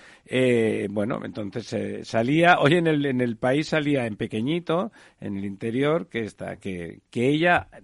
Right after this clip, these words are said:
había dicho que no iba a dimitir, pequeñito, y en grande salía que, que iba a salvar a treinta y dos, que, que la Colau había pedido a no sé qué instituto de investigación que salvaran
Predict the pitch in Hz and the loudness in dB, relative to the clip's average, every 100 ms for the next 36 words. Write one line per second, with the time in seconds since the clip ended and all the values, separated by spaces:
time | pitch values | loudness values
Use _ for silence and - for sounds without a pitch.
0 | - - 113 143 143 147 - 175 127 123 | -20 -8 -2 0 2 0 -2 -4 -2 0
1 | 139 131 123 123 131 135 175 202 247 _ | 2 0 0 -2 -2 -2 -2 -2 -6 _
2 | _ - 120 131 151 185 165 135 160 185 | _ -10 -4 -2 -2 0 0 0 2 2
3 | 185 190 240 - - - - - 135 143 | 2 0 0 -6 -18 -20 -10 0 0 2
4 | 170 170 196 - _ - _ - 156 151 | 2 2 0 -6 _ -20 _ -6 0 4
5 | 147 139 131 117 107 101 139 143 165 180 | 4 4 2 0 -2 -4 0 2 2 0
6 | 170 165 160 175 170 - - - 147 147 | 0 0 2 0 -2 -12 -16 -6 -2 -2
7 | 151 147 143 147 143 175 - 160 147 151 | 0 -2 0 -2 0 -2 -2 -4 -4 -2
8 | 147 139 147 165 185 180 170 165 170 151 | -4 -2 0 2 4 2 2 2 0 0
9 | 165 151 175 175 - - 135 143 139 151 | -2 2 0 0 -8 -12 -4 -2 -2 -4
10 | 156 151 147 143 147 156 151 147 131 151 | -2 -2 -4 -6 -2 0 0 -2 -2 -2
11 | 143 139 156 160 170 - - - 156 - | -2 -2 -2 0 -2 -6 -18 -2 -2 0
12 | 147 143 147 160 170 156 | -2 2 2 2 0 -2